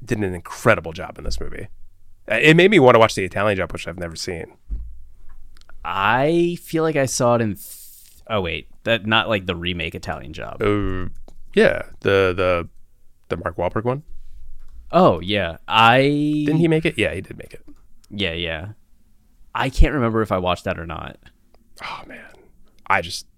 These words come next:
Speaker 1: the way, that, I mean, that's the other thing we didn't really get into. It's tough too, 'cause it's so visual, but I just think the way he handled all these act-, action sequences was incredible. Like,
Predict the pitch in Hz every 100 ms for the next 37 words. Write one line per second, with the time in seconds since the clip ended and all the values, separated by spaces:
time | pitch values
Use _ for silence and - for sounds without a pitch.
0 | _ - 139 147 131 135 - 127 135 131
1 | 123 120 117 110 104 107 101 95 95 92
2 | 95 92 82 87 - - _ _ - 110
3 | - 131 123 - 87 87 - _ - -
4 | 101 82 90 92 80 78 80 71 _ -
5 | - _ _ _ _ - 117 107 113 87
6 | 90 87 82 90 92 85 78 78 85 80
7 | 78 - - - 113 104 - - 87 -
8 | 76 - - - - - - - -